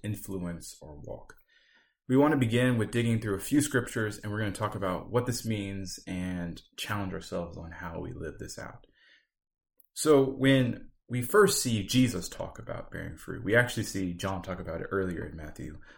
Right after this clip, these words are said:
But when we talk about Jesus mentioning it, we see it in Matthew chapter seven, verses fifteen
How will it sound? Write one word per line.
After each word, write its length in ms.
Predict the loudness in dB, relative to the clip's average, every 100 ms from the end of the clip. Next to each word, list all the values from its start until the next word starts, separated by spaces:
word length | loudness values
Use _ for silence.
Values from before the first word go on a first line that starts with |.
| -8
But 160 | -4 2
when 140 | 6
we 100 | 6
talk 260 | 6 2 2
about 260 | 2 0 4
Jesus 720 | 6 6 4 -2 -6 -10 _ -8
mentioning 420 | -4 -4 -4 -8
it, 240 | -8 -10 -14 _ _ _ -4
we 80 | 0
see 220 | 2 2
it 80 | 2
in 180 | -2 -2
Matthew 560 | -2 -2 -6 -4 -6
chapter 380 | -6 -6 -4 -4
seven, 480 | -2 -4 -2 -4 -4
verses 320 | -8 -10 -12
fifteen 540 | -10 -10 -8 -10 -10